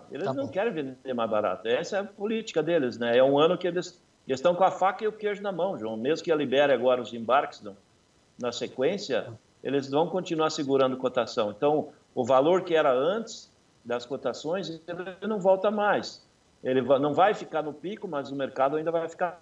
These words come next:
Speaker 1: firme. Vamos pensar um potássio, oitocentos, novecentos dólares a tonelada. É por aí que vai girar. É, eu acho que é por dentro desses patamares aí, pensando
Speaker 2: Tá bom.
Speaker 1: no potássio.
Speaker 2: Tá. Vamos, vamos combinar o seguinte, daqui a pouco você vai botar um cachecol e vamos, eu vou botar você aí no vento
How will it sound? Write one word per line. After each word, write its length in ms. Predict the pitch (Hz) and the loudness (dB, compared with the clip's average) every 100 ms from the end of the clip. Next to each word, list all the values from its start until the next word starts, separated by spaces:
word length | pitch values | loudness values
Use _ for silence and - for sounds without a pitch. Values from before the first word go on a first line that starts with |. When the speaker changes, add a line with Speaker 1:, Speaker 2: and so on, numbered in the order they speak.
| 170 | -16
Speaker 1:
firme. 280 | - 185 160 | -4 -2 0
Vamos 260 | 123 147 | 0 0
pensar 280 | 147 151 147 | 2 0 2
um 80 | 156 | -4
potássio, 560 | 151 139 143 151 147 127 | -2 2 4 4 2 -4
oitocentos, 440 | 131 - 156 160 | -6 -4 -4 -2
novecentos 420 | 127 120 139 131 | -6 -4 -6 0
dólares 260 | 131 131 127 | 4 6 4
a 20 | |
tonelada. 440 | 117 110 117 123 101 _ _ _ _ | 0 -2 0 0 -4 _ _ _ _
É 100 | 120 | -6
por 180 | 117 147 | 2 4
aí 120 | 160 | 4
que 80 | 170 | 2
vai 160 | 175 | 0
girar. 420 | 170 175 156 147 113 | 0 -2 2 2 2
É, 140 | 110 | 0
eu 120 | 117 | 0
acho 200 | 123 123 | 0 -2
que 200 | - - | -14 -10
é 40 | 131 | -8
por 200 | 143 131 | -4 -2
dentro 300 | 127 139 151 | -2 -2 -4
desses 320 | 135 - - | -6 -8 -6
patamares 680 | 135 127 135 113 113 101 | -4 -2 -2 0 -2 -4
aí, 140 | 95 95 - _ _ _ _ _ | -8 -10 -12 _ _ _ _ _
pensando 380 | - 113 131 120 | -6 -2 2 2
Speaker 2:
Tá 60 | 117 | 2
bom. 0 | 113 | 0
Speaker 1:
no 40 | |
potássio. 580 | 107 - 107 - - - - _ _ - - - _ _ | -2 0 0 0 -6 -14 -18 _ _ -20 -20 -20 _ _
Speaker 2:
Tá. 180 | 131 117 117 | -10 -10 -2
Vamos, 240 | 185 240 | 0 2
vamos 200 | 214 262 | 2 2
combinar 300 | 262 226 233 | 0 -4 -4
o 40 | 220 | -4
seguinte, 320 | - 160 151 | -6 -10 -8
daqui 160 | 175 190 | -4 -2
a 80 | |
pouco 580 | 175 220 233 240 240 233 - - - _ | -2 -2 -2 -4 -10 -12 -20 -20 -20 _
você 300 | 147 180 190 | -6 -4 0
vai 120 | 196 | 0
botar 280 | 180 196 190 | 0 0 0
um 100 | 180 | -2
cachecol 920 | 240 214 226 - 175 185 220 233 - - | -2 -2 -4 -4 2 2 2 -2 -8 -12
e 60 | |
vamos, 400 | 156 208 220 185 | -10 -6 -6 -6
eu 40 | 196 | -4
vou 100 | 202 | -2
botar 280 | 202 208 | -2 0
você 340 | 208 196 - 196 | -2 -2 -4 -4
aí 60 | |
no 140 | 185 165 | -2 -4
vento 360 | 127 214 - | -2 -4 -6